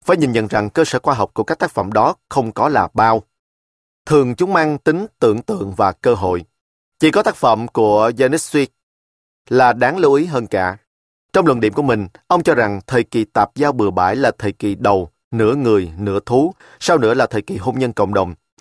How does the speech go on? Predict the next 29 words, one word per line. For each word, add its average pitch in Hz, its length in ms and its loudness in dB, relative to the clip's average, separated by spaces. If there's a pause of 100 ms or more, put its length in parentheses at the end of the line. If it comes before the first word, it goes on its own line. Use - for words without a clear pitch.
(160)
Thời 156 120 2
kỳ 143 180 2
người 123 120 0
phụ 127 140 -4
nữ 107 160 0
có 175 120 -4
địa 117 120 2
vị 98 160 0
cao 127 260 0
trong 120 120 -4
xã 127 160 -2
hội 95 340 -2
gắn 127 180 -2
với 180 100 -6
hình 101 180 -6
thức 170 200 -8
hôn 117 240 -2
nhân 110 260 -4
cộng 92 180 -6
đồng 95 160 -6
này. 90 180 -4 (1080)
Như 170 120 4
vậy, 113 260 2 (160)
đến 170 180 2
đầu 123 140 2
thế 160 100 -2
kỷ 131 120 0
mười 110 140 0
chín, 139 260 -4